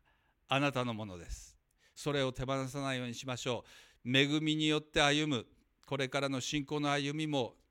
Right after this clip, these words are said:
まさにその学んだことを、知ってることを実践していくプロセスなんです。もし実践する中で、現実の生活の中で難しいなと思ったら、基本に戻りましょ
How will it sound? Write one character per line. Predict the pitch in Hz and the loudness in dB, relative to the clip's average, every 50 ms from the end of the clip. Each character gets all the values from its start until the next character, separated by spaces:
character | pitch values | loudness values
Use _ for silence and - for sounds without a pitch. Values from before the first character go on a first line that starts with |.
| _ _ _ _ _ 170 | _ _ _ _ _ -8
ま | 165 165 180 175 | -4 -2 -2 0
さ | 185 180 156 | 0 0 -2
に | 131 117 | -2 -2
そ | - 147 | -2 -2
の | 139 139 131 127 - | -2 -2 -2 -4 -4
学 | 127 127 135 139 147 151 | -2 -2 0 0 0 0
ん | 151 | 0
だ | 147 139 | -2 -4
こ | - 147 139 | -4 -6 -4
と | - 135 113 | -2 -4 -4
を、 | - - _ _ _ _ | -4 -8 _ _ _ _
知 | - - - - | -12 -10 -10 -6
っ | |
て | - - 165 | -2 0 0
る | 160 151 | 0 0
こ | 165 165 160 | -2 -4 -2
と | - 160 | -2 -2
を | 120 - - - _ - | -2 -2 -6 -12 _ -18
実 | 110 110 110 131 - - - - 185 180 | -10 -4 -2 -2 -2 0 2 2 2 2
践 | 175 | 2
し | 156 - | 0 -2
て | - 180 170 | -2 -2 -2
い | 151 | -2
く | - 165 | -2 -4
プ | 135 160 160 | -4 -4 -4
ロ | 160 135 | -4 -4
セ | 139 120 | -6 -8
ス | - - | -10 -10
な | 107 90 | -14 -14
ん | 82 78 | -14 -16
で | - - | -18 -18
す。 | - - - - - - - _ _ _ _ _ _ | -20 -20 -20 -20 -20 -20 -20 _ _ _ _ _ _
も | 165 175 240 330 349 | -6 -4 -2 0 0
し | - - 190 143 120 - - | 0 0 -2 -2 -4 -6 -8
実 | 120 127 123 - - 156 151 | -8 -8 -6 -4 -2 0 0
践 | 147 135 | 0 0
す | - - 151 | -2 -4 -4
る | 151 | -2
中 | 147 151 143 127 131 120 | -2 -2 -2 -2 -2 -2
で、 | 117 120 127 127 - _ _ _ 117 113 - - | -2 -4 -4 -6 -10 _ _ _ -20 -14 -8 -4
現 | 131 127 127 | -4 -4 -4
実 | 127 123 - | -4 -6 -6
の | 143 127 | -4 -2
生 | - 143 127 | -2 -2 -2
活 | 127 131 127 - 131 | -4 -6 -8 -8 -8
の | |
中 | 135 127 131 | -8 -6 -6
で | 127 123 | -6 -4
難 | 127 131 135 147 175 165 | -4 -6 -6 -6 -6 -6
し | - - 196 | -6 -6 -8
い | |
な | 185 170 165 | -8 -8 -8
と | 151 143 | -6 -8
思 | 131 131 | -8 -8
っ | - | -6
た | - 127 | -6 -6
ら、 | 117 110 | -6 -8
基 | - - - 151 | -10 -8 -4 -4
本 | 143 156 156 156 | -2 -2 -2 -2
に | 151 | -2
戻 | 147 143 139 143 | -2 -2 -2 -2
り | 139 139 | -2 -2
ま | 143 135 | -4 -6
し | - - | -6 -6
ょ | 123 95 | -6 -6